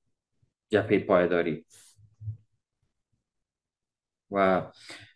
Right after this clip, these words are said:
هیچ کس نمی‌فهمه که مثلاً ستاد شرایط فوق‌العاده مرکب از چه کسایی است، جلساتشان کجا تشکیل می‌شه. اما این جلسات بدون شک بسیار محرمانه است در تهران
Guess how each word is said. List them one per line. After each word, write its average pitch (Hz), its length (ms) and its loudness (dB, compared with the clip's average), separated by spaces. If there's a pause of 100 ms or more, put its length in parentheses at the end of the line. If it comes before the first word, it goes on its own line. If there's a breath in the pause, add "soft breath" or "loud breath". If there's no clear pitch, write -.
(160)
هیچ 160 220 4
کس 139 180 6
نمی‌فهمه 117 460 4
که - 140 -14
مثلاً 98 360 0
ستاد 120 880 4
شرایط 104 460 2
فوق‌العاده 98 580 2
مرکب 104 480 2
از 92 160 0
چه - 240 -4
کسایی 113 300 4
است، - 420 -6 (720 loud breath)
جلساتشان 117 840 4
کجا 113 240 4
تشکیل 123 400 2
می‌شه. 156 280 2
اما 160 380 2 (300 soft breath)
این 135 160 2
جلسات 139 680 6 (420)
بدون 110 260 4
شک 135 220 4
بسیار 127 300 2
محرمانه 98 600 4
است 147 220 2
در 156 160 4
تهران 156 600 0